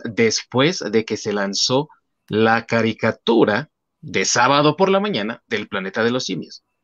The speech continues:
no cuando se estrenó la película. Entonces, esto nos habla de la poca fe que había en la mercancía. Entonces, cuando George dijo,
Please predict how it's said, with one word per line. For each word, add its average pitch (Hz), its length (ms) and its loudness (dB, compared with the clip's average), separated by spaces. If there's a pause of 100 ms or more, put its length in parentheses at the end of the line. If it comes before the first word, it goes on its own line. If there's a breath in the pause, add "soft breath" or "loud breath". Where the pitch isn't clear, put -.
(160)
no 139 300 2
cuando 156 240 2
se 151 100 -2
estrenó 92 320 -8
la 95 160 -6
película. 131 300 -4
Entonces, 160 400 -4
esto 196 260 -4
nos - 200 0
habla 104 280 0 (360 loud breath)
de 110 440 2
la 113 340 2
poca 160 360 2
fe 156 280 0
que 160 140 0
había 110 360 0
en 117 160 0
la 117 100 2
mercancía. 139 640 0
Entonces, 117 380 -6
cuando 107 340 -2
George 123 240 -2
dijo, 110 320 -4